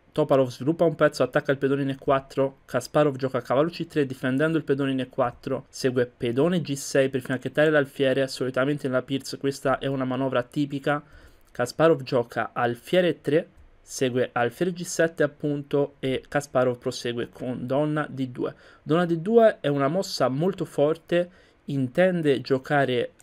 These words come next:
alfiere H sei per togliere l'alfiere campo scuro al nero, per indebolire le case scure, dato che solitamente quasi sempre il nero arrocca corto.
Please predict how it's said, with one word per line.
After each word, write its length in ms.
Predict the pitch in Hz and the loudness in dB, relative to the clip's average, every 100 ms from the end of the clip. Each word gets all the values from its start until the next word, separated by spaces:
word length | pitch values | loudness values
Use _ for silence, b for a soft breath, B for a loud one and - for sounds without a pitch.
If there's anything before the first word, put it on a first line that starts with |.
| _ | _
alfiere 580 | 131 123 120 - 190 190 | -4 -4 -2 0 2 2
H 80 | 180 | -2
sei 440 | - - 170 180 175 | -2 0 2 2 -2
per 360 | - 135 120 - _ | -4 -2 -2 -4 _
togliere 340 | - 175 170 165 | 0 0 2 2
l'alfiere 380 | 156 156 165 156 | 0 0 -2 0
campo 280 | 156 151 | -2 -4
scuro 260 | 147 - 151 | -8 -4 0
al 120 | 143 | 0
nero, 360 | 143 165 165 165 | 0 0 0 0
per 240 | - 123 - | -2 -4 -4
indebolire 540 | 147 170 165 151 165 | -4 0 0 2 2
le 100 | 160 | 2
case 240 | 151 151 143 | 2 -2 -2
scure, 440 | - 170 170 175 | -6 -4 0 0
dato 260 | 151 143 139 | 0 0 0
che 140 | - | -6
solitamente 920 | 113 - 180 165 156 156 160 156 156 156 - | -8 -4 -2 0 0 -2 -4 -4 -6 -6 -2
quasi 320 | - 165 156 | 4 6 4
sempre 580 | 147 135 131 131 135 127 b b _ - | -2 -2 -2 -2 -4 -4 b b _ -6
il 180 | 135 | -4
nero 440 | 127 131 127 127 117 | 0 0 2 2 0
arrocca 680 | 135 127 127 123 - 135 - | 0 0 0 -2 -2 -6 -6
corto. 540 | - 120 104 - 117 | -4 -4 -4 -12 -16